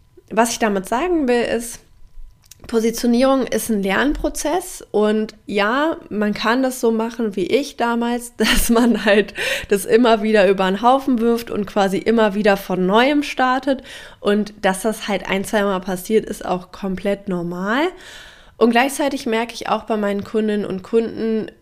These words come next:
dass das Ganze auch schneller gehen darf. Also zum Beispiel, ähm, Miriam ist ein sehr gutes Beispiel dafür, Miriam von Felbert,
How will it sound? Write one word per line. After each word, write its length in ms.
dass 640
das 180
Ganze 360
auch 120
schneller 400
gehen 460
darf. 480
Also 240
zum 200
Beispiel, 640
ähm, 380
Miriam 560
ist 180
ein 120
sehr 160
gutes 360
Beispiel 340
dafür, 340
Miriam 360
von 240
Felbert, 500